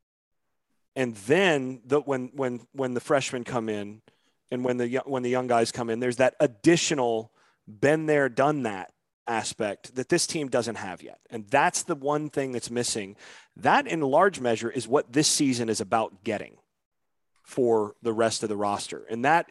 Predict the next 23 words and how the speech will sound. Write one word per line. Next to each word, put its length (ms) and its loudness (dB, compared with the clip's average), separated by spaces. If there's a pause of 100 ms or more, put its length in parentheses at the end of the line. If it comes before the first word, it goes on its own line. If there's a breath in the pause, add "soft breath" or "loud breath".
(160)
that 200 4
can 160 -4
be, 180 -8
really 300 4
be 120 -4
Sam 340 -2
Howell's 400 0
legacy 560 -2 (420)
and 400 -2 (300 soft breath)
Jeremiah 480 2
Gemmel's 400 0
legacy, 640 0 (500)
is 360 4 (380)
bringing 540 -2
this 240 0
team 560 -6
to 160 -2
a 40 2
point 360 -4
where 320 2 (140)
everybody 520 4
after 440 0
them 400 -8